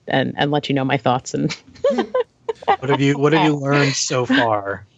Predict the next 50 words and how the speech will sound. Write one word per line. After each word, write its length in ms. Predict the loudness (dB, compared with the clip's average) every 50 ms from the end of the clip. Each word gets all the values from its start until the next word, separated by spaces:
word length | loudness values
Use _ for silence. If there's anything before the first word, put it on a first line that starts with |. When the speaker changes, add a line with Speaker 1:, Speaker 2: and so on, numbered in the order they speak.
| _ _ _ _
Speaker 1:
That 120 | 0 0 2 2
I 120 | 0 2 2
just 200 | 0 -2 0 0
really, 340 | 0 2 2 2 2 0 2
I, 140 | 0 0 0 0 -2
like, 200 | -2 -2 0 0
okay, 280 | 0 0 0 -2 -2 -4
so 360 | -2 0 0 2 0 0 -2 _
I 220 | 0 2 2 2 0
love, 340 | 0 0 0 0 0 -2
like, 280 | -2 0 0 0 0 -4 _ _
j-, 140 | -8 -2 0
I 120 | 2 2
just 200 | 2 0 -4 -2
really 160 | 0 0 2
love 160 | 2 0 -2 -4
the 80 | -6
family 340 | -2 -2 -2 -2 0 0 0
aspect 460 | 0 0 0 -2 -4 -8 -10 -8 -8
of 100 | -10 -10
it. 140 | -10 -12 -14 _ _ _ _ _ _
I 100 | 0 0
do. 180 | 2 0 0 0
That's 260 | 2 2 2 2 2
my 100 | 0 2
favorite 240 | 2 2 0 0 -2
part, 320 | -2 0 0 2 2 0
is 140 | 0 -2 0
them 360 | 0 0 0 0 -2 -2 -4 -8 _ _ _ -4
just 180 | -4 -4 -2
being 260 | 0 0 0 2 0 -2
a 40 |
family, 500 | -4 -6 -8 -8 -8 -10 -10 -10 -10 -8 -2 0
and 120 | 2 2
that's, 200 | 2 2 0 -2
that's 260 | -2 -2 -2 -2 -2 -4
really 300 | -2 -2 -2 -4 -6 -8 -12 -20 -20 _ _ _ _ _ _ -8
what's 520 | -6 -4 -2 -2 -2 -2 -2 -4 -4 -2
making 240 | -2 -2 0 0 2
me 140 | 2 2 2
enjoy 420 | 0 0 0 -2 0 0 2 2
it, 220 | 2 2 0 -2 -2
I 80 | -4 -2
think, 280 | 0 0 0 0 0
the 60 | -2 -2
most. 440 | -2 -4 -6 -6 -8 -10 -10 -12
Does 640 | -16 _ _ _ _ _ _ _ _ _ _ _ _
that 100 | 0 2
make 160 | 2 2 0
sense? 320 | 0 -4 -6 -6 -8 -16